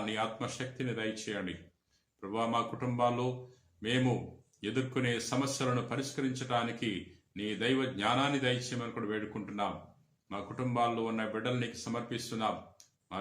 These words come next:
బిడ్డలు దేవుని యొక్క వాక్కును తెలుసుకుని నీ వాక్కు ప్రకారంగా జీవించడానికి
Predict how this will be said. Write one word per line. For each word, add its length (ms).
బిడ్డలు 280
దేవుని 400
యొక్క 160
వాక్కును 440
తెలుసుకుని 540
నీ 80
వాక్కు 400
ప్రకారంగా 540
జీవించడానికి 800